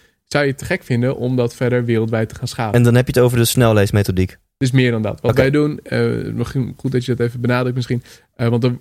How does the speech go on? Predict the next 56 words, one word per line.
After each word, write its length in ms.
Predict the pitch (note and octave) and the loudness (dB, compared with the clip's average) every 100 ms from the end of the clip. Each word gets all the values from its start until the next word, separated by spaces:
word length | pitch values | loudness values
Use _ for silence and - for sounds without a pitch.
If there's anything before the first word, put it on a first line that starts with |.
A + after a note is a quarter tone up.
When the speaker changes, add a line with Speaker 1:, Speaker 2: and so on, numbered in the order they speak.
| - | -4
Speaker 1:
dat 120 | A#2+ | -2
wordt 160 | B2 | -2
vaak 220 | - C3 B2 | -2 -4 -4
gedacht, 260 | B2+ D#3 | -6 -6
we 80 | D3 | -4
doen 140 | B2+ A#2+ | -2 -2
alleen 180 | A#2 | -2
snel 260 | A#2 C3 C3+ | -2 -2 0
lezen. 360 | C#3 D3 - A#3 | 0 -2 -6 -8
Dat 140 | - | -6
is 60 | A#2+ | -6
een 100 | B2 | -4
onderdeeltje 600 | D3 C#3 B2 A2+ - B2 | -2 0 2 0 -2 -6
van 160 | A#2+ | -4
wat 160 | A2+ G#2+ | -8 -6
we 80 | A2+ | 2
doen. 80 | G#2+ | 2
Speaker 2:
Ja. 140 | F#2 - _ _ _ - | 2 -4 _ _ _ -10
Speaker 1:
Eh, 100 | A2 | -4
we 40 | A2 | -2
hebben 260 | A2+ A#2+ | 0 0
een 60 | B2 | 2
methodiek 440 | B2 A#2+ B2+ C#3 | 0 0 0 0
ontwikkeld. 680 | C#3+ C3 C3 C3 B2 - - - | 2 2 0 0 -2 -4 -16 -10
Dat 180 | A#2+ | -6
bestaat 360 | A2+ - B2+ A#2+ | -4 -2 -2 -2
uit 240 | A#2 A2 - | -4 -6 -10
het 100 | - | -14
beter 320 | - B2 A#2 - | -2 -2 0 -2
opnemen 340 | C#3+ D3+ D3+ | 0 0 -2
van 100 | D3+ | -4
informatie. 640 | D3 C#3+ D3 C3+ C3+ E3+ G3+ | -4 -2 -2 -2 -2 -6 -6
Dus 220 | C#3 - | -10 -14
ik 80 | C#3+ - | -14 -4
noem 140 | B2 | -2
het 100 | A#2+ | -2
ei-, 160 | - A#2+ | -2 2
liever 240 | C#3 C3+ | 2 0
geen 180 | C3+ B2+ | -2 -4
snel 280 | - B2 B2+ | -2 -2 0
lezen. 160 | C3 D#3 | 0 -2
Het 100 | - | -6
is 60 | |
eigenlijk 340 | G#2 A#2+ A#2+ A2 | -6 -6 -6 -6
mindful 680 | A2+ A#2 B2+ B2+ - A#2+ A#2 | -2 0 0 -2 -4 -2 2
reading. 420 | B2 C3+ D3+ G3+ | 2 2 -2 0
Speaker 2:
Ja. 80 | A#2+ A#2 A2 | 4 6 4
Speaker 1:
Je 60 | C3 | 2
bent 200 | A#2 - | -2 0
veel 220 | C3+ C3 | 0 0
geconcentreerder 760 | C3 A#2+ A#2 B2+ - B2 B2 | -2 -8 -6 -6 -2 0 0
en 140 | - A2+ | 0 0
daardoor 320 | A#2 B2 B2 | 0 0 0
lees 240 | A#2 A2+ | 0 -2
je 60 | - | -2
nauwkeuriger. 540 | A2+ - B2+ C3 - | -6 -4 -4 -4 -8